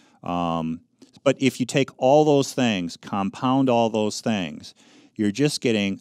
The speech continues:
a lot higher light transmission, accurate light transmission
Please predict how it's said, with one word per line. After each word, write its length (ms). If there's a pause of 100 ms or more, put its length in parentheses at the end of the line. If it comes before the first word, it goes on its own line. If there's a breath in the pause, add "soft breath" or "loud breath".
a 60
lot 540
higher 400
light 300
transmission, 720 (100)
accurate 520
light 220
transmission 800